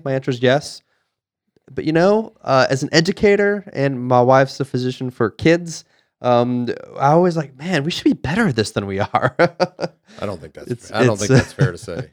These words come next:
Speaker 1: <laughs> well,
Speaker 2: There's no
Speaker 1: you know.
Speaker 2: perfect answer there.
Speaker 1: Yeah.
Speaker 2: Yeah.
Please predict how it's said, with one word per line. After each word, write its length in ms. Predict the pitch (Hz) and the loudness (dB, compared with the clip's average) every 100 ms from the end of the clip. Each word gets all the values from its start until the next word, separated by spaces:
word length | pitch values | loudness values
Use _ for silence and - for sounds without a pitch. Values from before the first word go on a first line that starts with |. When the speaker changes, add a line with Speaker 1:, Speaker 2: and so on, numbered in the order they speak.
| 131 | -20
Speaker 1:
<laughs> 120 | - | -10
well, 440 | 139 143 139 135 - 135 _ _ _ | 0 4 4 2 -4 -14 _ _ _
Speaker 2:
There's 180 | 120 107 | -10 -4
no 80 | 113 | -4
Speaker 1:
you 40 | |
know. 40 | 101 | -2
Speaker 2:
perfect 340 | 107 85 92 | -6 -6 -12
answer 300 | 92 87 - | -12 -14 -16
there. 300 | - - 55 - | -20 -20 -20 -18
Speaker 1:
Yeah. 120 | - - - _ _ _ _ _ _ | -16 -16 -20 _ _ _ _ _ _
Speaker 2:
Yeah. 100 | 55 | -20